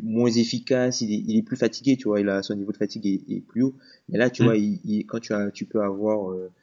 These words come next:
Speaker 1: une dizaine, voire une quinzaine de bonnes minutes pour l'instant de Ian Miami, ça le permet de souffler, et toi, ça te permet, non, ça te permet aussi de, de pouvoir augmenter ton niveau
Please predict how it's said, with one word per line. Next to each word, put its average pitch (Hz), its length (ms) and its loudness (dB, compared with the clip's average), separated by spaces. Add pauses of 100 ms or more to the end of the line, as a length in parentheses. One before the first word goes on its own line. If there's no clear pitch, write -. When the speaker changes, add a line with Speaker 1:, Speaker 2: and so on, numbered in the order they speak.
(260)
Speaker 1:
une 104 140 -4
dizaine, 113 580 0
voire 95 220 -2
une 98 80 -10
quinzaine 110 440 -2
de 95 140 -2
bonnes 110 440 2
minutes 117 380 0
pour 110 160 -6
l'instant 107 380 -6
de 104 100 0
Ian 98 220 0
Miami, 101 500 -4 (280)
ça 98 160 2
le - 60 -4
permet 117 240 0
de 127 40 -6
souffler, 147 540 2
et 107 100 0
toi, - 240 -2
ça 139 140 -2
te 120 80 0
permet, 117 320 -2
non, 110 260 -6
ça 104 160 -6
te - 80 -2
permet 113 240 -4
aussi 107 240 -6
de, 104 180 2
de 98 140 -2
pouvoir 107 400 -4
augmenter 101 380 -4
ton 107 120 -8
niveau 101 600 -4